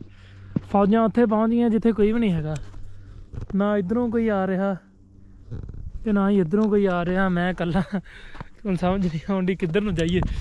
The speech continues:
ਰਸਤਾ ਤੇ ਆਪਾਂ ਨੂੰ ਪਤਾ ਥੱਲੇ ਜਾਣ ਦਾ, ਪਰ ਇਹ ਰਸਤਾ ਥੋੜ੍ਹਾ ਖਤਰਨਾਕ ਆ, ਇੱਧਰ ਨਹੀਂ ਆਪਾਂ ਜਾਣਾ। ਕਿਉਂਕਿ ਤੁਸੀਂ ਦੇਖ ਸਕਦੇ ਆ, ਇੱਧਰ ਸਾਰੀ ਆ ਢਲਾਣ ਆ। ਰਸਤੇ ਦਾ ਪਤਾ ਨਹੀਂ ਰਸਤਾ ਹੈਗਾ ਵੀ ਆ ਕਿ ਨਹੀਂ ਹੈਗਾ।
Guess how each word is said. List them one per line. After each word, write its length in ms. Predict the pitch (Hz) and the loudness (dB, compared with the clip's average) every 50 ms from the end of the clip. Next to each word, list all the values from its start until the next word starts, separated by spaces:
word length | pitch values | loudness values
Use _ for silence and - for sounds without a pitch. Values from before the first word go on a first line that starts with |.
| - - - - - - - - - | -6 -8 -12 -14 -18 -20 -20 -4 0
ਰਸਤਾ 280 | 180 180 151 - 220 214 | 0 0 0 0 0 0
ਤੇ 100 | 202 233 | 2 2
ਆਪਾਂ 180 | 226 185 208 208 | 0 0 0 -2
ਨੂੰ 80 | 208 | 0
ਪਤਾ 160 | 196 196 226 | 0 0 0
ਥੱਲੇ 260 | 220 - 202 196 196 196 | 0 0 0 0 0 2
ਜਾਣ 240 | 190 196 190 185 | 2 2 0 2
ਦਾ, 200 | 185 208 214 208 180 - - - - - - - - - - - - - - - - - - - - - | 0 0 0 0 -4 -8 -14 -18 -20 -20 -20 -20 -18 -18 -18 -18 -18 -18 -18 -18 -18 -16 -16 -16 -6 -2
ਪਰ 140 | - 185 180 | 0 2 4
ਇਹ 120 | 190 214 | 4 4
ਰਸਤਾ 340 | 202 196 175 - - 196 190 | 4 2 0 0 0 0 0
ਥੋੜ੍ਹਾ 240 | - 185 185 202 190 | 0 2 0 0 0
ਖਤਰਨਾਕ 560 | - 175 165 - 160 160 170 175 180 175 180 | 0 -2 -2 -2 0 0 0 0 0 0 0
ਆ, 80 | 185 180 | 0 0
ਇੱਧਰ 220 | 175 156 165 175 | 0 0 0 0
ਨਹੀਂ 160 | 180 185 185 | 0 -2 -2
ਆਪਾਂ 180 | 165 - - 151 | -4 -4 -4 -4
ਜਾਣਾ। 280 | 147 143 135 139 139 - - - - - - - - - - - - - - - - - - - | -4 -2 -4 -4 -6 -8 -10 -16 -18 -18 -18 -18 -16 -16 -12 -8 -6 -6 -6 -8 -12 -16 -16 -6
ਕਿਉਂਕਿ 260 | - 175 175 175 196 | -2 -2 0 0 0
ਤੁਸੀਂ 240 | 185 208 185 185 196 | 0 0 2 2 4
ਦੇਖ 220 | 160 175 170 170 - | 4 4 4 2 2
ਸਕਦੇ 420 | - 180 170 165 170 170 190 190 | 0 0 0 0 0 2 2 2
ਆ, 140 | 190 196 185 - - - - - - - - - - - - - - - - - - | 2 0 0 -2 -6 -14 -20 -20 -20 -20 -20 -20 -20 -20 -20 -20 -20 -20 -12 0 2
ਇੱਧਰ 220 | 180 160 190 196 | 2 4 4 4
ਸਾਰੀ 300 | 175 - 175 175 180 190 | 2 2 2 2 4 4
ਆ 140 | 185 180 170 - - _ _ _ _ - - _ - - - - - - - - | 4 2 0 -2 -6 _ _ _ _ -20 -20 _ -20 -20 -20 -20 -20 -6 2 6
ਢਲਾਣ 320 | 202 196 185 170 156 156 | 6 6 6 6 4 4
ਆ। 180 | 175 190 202 180 - - _ - - - - - - - - - - - - - - - - | 2 2 2 0 -4 -8 _ -20 -20 -20 -20 -20 -20 -20 -20 -20 -20 -20 -20 -18 -14 -4 2
ਰਸਤੇ 300 | 190 185 180 - - 202 | 2 2 2 4 4 4
ਦਾ 100 | 190 202 | 4 4
ਪਤਾ 240 | 175 - 180 165 190 | 2 2 0 2 2
ਨਹੀਂ 120 | 196 208 185 | 2 2 2
ਰਸਤਾ 280 | 185 165 - - 180 | 0 -2 -2 -2 -2
ਹੈਗਾ 320 | 170 180 175 156 151 160 165 | 0 2 2 2 2 2 2
ਵੀ 120 | 170 175 | 2 2
ਆ 80 | 170 165 | 2 0
ਕਿ 100 | 175 180 | 0 0
ਨਹੀਂ 260 | 165 160 170 185 190 | 0 2 2 2 2
ਹੈਗਾ। 300 | 185 160 143 156 147 | 2 0 0 -4 -6